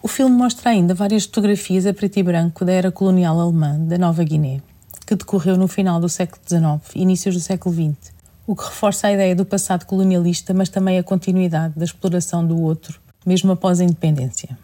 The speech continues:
Este registro ilustra a forma como os turistas ocidentais veem a cultura indígena e como muitas vezes a interpretam mal,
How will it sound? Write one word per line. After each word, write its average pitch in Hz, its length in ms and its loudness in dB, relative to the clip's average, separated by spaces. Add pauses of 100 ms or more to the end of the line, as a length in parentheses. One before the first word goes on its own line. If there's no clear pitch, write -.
(540)
Este - 300 -4
registro 220 800 0 (140)
ilustra 220 480 0
a 214 40 2
forma 190 380 -2
como 214 180 2
os 196 80 0
turistas 190 420 -2
ocidentais 185 840 -2 (300)
veem 214 280 2
a 208 40 0
cultura 208 320 0
indígena 170 500 2
e 185 120 -2
como 214 200 2
muitas 214 360 4
vezes - 600 -4
a 220 40 -2
interpretam 202 600 0
mal, 156 300 2